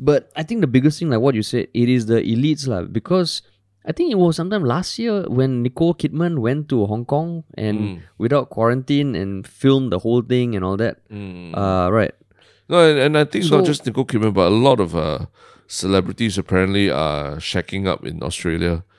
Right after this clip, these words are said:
Speaker 2: like buying homes and
Speaker 1: Oh, yeah,
Speaker 2: hanging out
Speaker 1: correct.
Speaker 2: there because you know, it's just more space and, and, and a better place to spend the pandemic lah.
Speaker 1: Julia Roberts,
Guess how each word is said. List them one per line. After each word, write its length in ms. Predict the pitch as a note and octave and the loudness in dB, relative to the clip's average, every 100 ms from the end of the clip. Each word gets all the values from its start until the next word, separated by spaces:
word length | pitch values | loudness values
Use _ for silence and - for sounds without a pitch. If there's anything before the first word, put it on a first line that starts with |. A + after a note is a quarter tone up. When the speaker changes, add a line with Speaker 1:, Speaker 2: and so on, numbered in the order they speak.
| _ _ _ | _ _ _
Speaker 2:
like 180 | E2 E2+ | -6 0
buying 300 | F2 F#2+ G2 | 2 2 0
homes 420 | F#2+ F2+ F2+ E2 | -2 -2 -4 -6
and 220 | E2 D2 | -8 0
Speaker 1:
Oh, 80 | A#2+ | 4
yeah, 100 | A2+ G2 | 4 2
Speaker 2:
hanging 120 | F#2+ | 0
out 120 | F#2+ | -2
Speaker 1:
correct. 40 | E2 | -2
Speaker 2:
there 200 | E2 D#2 | -4 -4
because 440 | F2+ G#2 G2 - - _ _ _ - | -4 -2 -2 -4 -12 _ _ _ -4
you 100 | G2 | -2
know, 60 | |
it's 100 | F2 | 0
just 180 | G2 F#2 | -2 -2
more 160 | F#2+ F2+ | -2 -4
space 500 | - F2+ F2 E2+ E2+ | -2 0 0 -2 -6
and, 160 | D2 | -8
and, 300 | C2 D2 D2+ A#1 | -8 -10 -12 -12
and 140 | D2+ | -10
a 40 | |
better 240 | D#2+ E2 F#2+ | -6 -6 -6
place 260 | F#2 F2 - | -6 -6 -6
to 80 | |
spend 260 | D2+ - D#2 | -10 -8 -10
the 40 | |
pandemic 460 | D#2+ D#2 D#2 D#2+ A1+ | -10 -10 -10 -10 -10
lah. 120 | C#2+ | -10
Speaker 1:
Julia 400 | E2+ A#2 A#2 A#2 | -4 0 2 2
Roberts, 800 | A2+ A2 G#2+ A#2+ A2+ - - - | 2 0 2 2 0 -4 -14 -14